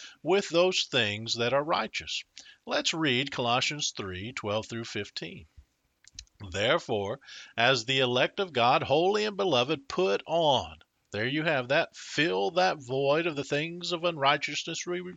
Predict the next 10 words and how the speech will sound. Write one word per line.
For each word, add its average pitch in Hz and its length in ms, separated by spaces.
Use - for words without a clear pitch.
we 156 200
removed. 175 640
"Put 202 260
on 175 380
tender 180 320
mercies, - 560
kindness, 151 640
humility, 139 540
meekness, 139 500
long-suffering, 110 720